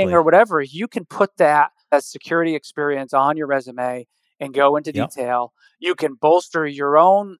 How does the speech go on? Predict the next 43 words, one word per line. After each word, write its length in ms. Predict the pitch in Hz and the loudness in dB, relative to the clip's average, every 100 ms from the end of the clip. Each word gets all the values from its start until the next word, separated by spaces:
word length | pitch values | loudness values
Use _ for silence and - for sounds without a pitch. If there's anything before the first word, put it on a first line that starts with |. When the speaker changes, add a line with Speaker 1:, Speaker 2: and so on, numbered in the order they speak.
| - | -8
Speaker 2:
experience 1000 | 160 - - - 175 180 165 151 - - | -8 -6 -10 0 2 4 2 -2 -6 -14
in 360 | 160 139 139 139 | -10 -8 -10 -16
dealing 480 | - 151 175 151 143 | -6 0 2 0 -2
with 400 | 135 139 139 _ _ | -4 -2 -2 _ _
a 60 | 147 | -12
security-related 840 | - - 156 147 143 139 139 127 | -12 -8 -6 -6 -4 -4 -4 -6
subject 340 | - 160 175 139 | -4 -4 -4 -12
matter 340 | 123 123 135 _ _ _ _ - | -10 -10 -10 _ _ _ _ -8
and 180 | 151 151 | -6 -2
then 200 | 135 127 - | -4 -6 -4
pivot 400 | - - 233 - | -2 -2 -4 0
that 300 | 147 135 156 | 4 4 0
into 360 | 156 139 147 139 | -8 -10 -10 -6
an 80 | 139 | -4
actual 380 | 147 - 127 _ | -4 -6 -16 _
security 480 | - 143 - 147 135 | -18 -14 -6 -6 -4
role. 400 | 143 147 110 _ _ _ _ | 0 0 -2 _ _ _ _
Well, 140 | 190 196 | 4 6
guess 200 | 214 - | 6 6
what? 160 | 160 | 2
He 140 | - 233 | 2 -2
did 180 | 196 175 | 2 4
that 160 | 156 - | 4 2
for 100 | 143 | -2
about 240 | 139 135 | 2 2
a 40 | 135 | 2
year 200 | 143 151 | 0 0
and 80 | |
a 60 | 143 | -2
half. 380 | 135 127 120 131 _ | -6 -6 -6 -10 _
He 180 | - 180 | -12 -6
was 240 | 175 135 127 | -4 -4 -4
on 200 | 120 123 | -6 -8
the 100 | 120 | -12
East 280 | 131 131 - | -14 -14 -2
Coast, 380 | 147 120 - _ _ _ _ _ _ | 0 0 -4 _ _ _ _ _ _
and 220 | 131 127 | -6 -4
he 140 | 165 190 | -2 0
just 240 | 190 - | 0 0
landed 680 | 147 151 170 165 147 139 139 | -4 -2 -2 0 2 2 0
late 180 | 135 160 | -4 -2
last 300 | 156 131 - | -2 -4 -4
year 260 | 175 185 151 | -4 -2 -4